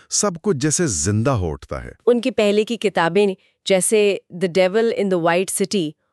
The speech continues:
Speaker 2: वो भी काफी पसंद की गई थीं।
Speaker 1: बिल्कुल, और इस किताब के लिए, मतलब The Splendid and the Vile के लिए, लार्सन ने कुछ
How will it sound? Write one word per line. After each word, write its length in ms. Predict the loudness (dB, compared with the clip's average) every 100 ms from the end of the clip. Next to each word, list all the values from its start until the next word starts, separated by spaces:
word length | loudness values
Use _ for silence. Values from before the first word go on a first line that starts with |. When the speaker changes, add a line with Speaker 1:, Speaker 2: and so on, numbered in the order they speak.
| _ _ -2
Speaker 2:
वो 140 | 2
भी 100 | 4
काफी 320 | 4 2 0 -2
पसंद 400 | 0 0 0 0
की 140 | 0
गई 200 | 0 -2
थीं। 280 | -4 -8 -2
Speaker 1:
बिल्कुल, 400 | -2 0 -6 -8 _ -20 -20 -2
और 180 | -2 0
इस 120 | -2
किताब 340 | 0 -2 -2 -2
के 100 | 0
लिए, 140 | 0
मतलब 300 | -2 -4 -8 -10 -8
The 180 | -8 -4
Splendid 380 | -2 0 -2
and 140 | -4 -4
the 100 | -2
Vile 200 | -2 -2
के 100 | 0
लिए, 180 | 0 -2 _ -20 -14 -4
लार्सन 420 | -2 0 0 0
ने 240 | 0 0
कुछ 280 | -2 -4 -4